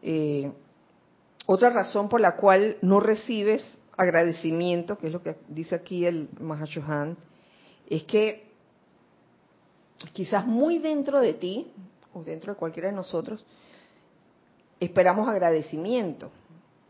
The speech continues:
¿Mm? A veces no nos damos cuenta, pero entonces se nota cuando, <laughs> cuando has hecho lo que has hecho por otro ser humano o por otros seres humanos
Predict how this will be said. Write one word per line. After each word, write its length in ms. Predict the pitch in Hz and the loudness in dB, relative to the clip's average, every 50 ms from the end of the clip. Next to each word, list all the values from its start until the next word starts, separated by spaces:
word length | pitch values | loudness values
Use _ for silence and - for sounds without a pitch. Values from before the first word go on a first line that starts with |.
| _ _ _ _ _ _ _ _ _ _ _ _ _ _ _ | _ _ _ _ _ _ _ _ _ _ _ _ _ _ _
¿Mm? 180 | 185 202 247 269 247 - - | -8 -6 -6 -8 -10 -12 -10
A 100 | 156 156 | -8 -6
veces 260 | 160 180 175 - 233 240 | -4 -4 -2 0 0 2
no 100 | 240 240 | 2 2
nos 180 | 240 233 233 | 0 0 2
damos 260 | 240 214 220 214 - | 2 0 0 0 -4
cuenta, 580 | - - 277 302 285 202 156 147 - 127 139 - - _ | -2 0 2 2 2 0 -2 -4 -6 -8 -8 -10 -12 _
pero 120 | - 160 | -12 -10
entonces 380 | - - 185 214 262 262 - - - _ _ _ _ _ _ _ _ _ - | -6 -2 -2 0 0 -2 -4 -12 -20 _ _ _ _ _ _ _ _ _ -4
se 140 | 226 185 180 | -4 -4 -2
nota 320 | 196 214 240 240 269 269 | -2 -4 -2 -2 -2 -2
cuando, 440 | 269 214 180 180 - 226 - - - - - - | -2 -4 -4 -4 -4 -6 -6 -6 -12 -20 -20 -20
<laughs> 200 | - - _ _ | -20 -20 _ _
cuando 500 | - 233 208 190 185 180 180 175 170 - | -6 -2 -2 -2 -2 0 0 0 0 0
has 180 | - - 262 269 | -4 -4 -2 -2
hecho 240 | 254 254 254 277 | -2 -2 -2 -2
lo 120 | 262 233 208 | -4 -4 -4
que 80 | 202 | -4
has 100 | 202 - | -2 -2
hecho 300 | - 214 220 - 254 226 | 0 -2 0 -2 -4 -4
por 140 | - 190 175 | -4 -4 -2
otro 280 | 180 190 185 - 214 208 | -2 -4 -4 -6 -10 -10
ser 200 | - 214 208 202 | -8 -8 -8 -8
humano 440 | 202 196 190 196 196 196 202 202 190 | -6 -6 -6 -6 -4 -4 -4 -4 -2
o 160 | 175 165 170 | -4 -4 -2
por 200 | 165 156 160 170 - | -2 -4 -4 -2 -4
otros 280 | 196 185 214 208 - | -4 -4 -4 -6 -6
seres 200 | - 208 214 220 | -6 -6 -6 -6
humanos 480 | 240 190 175 170 170 170 180 190 185 | -6 -6 -6 -6 -4 -4 -6 -10 -10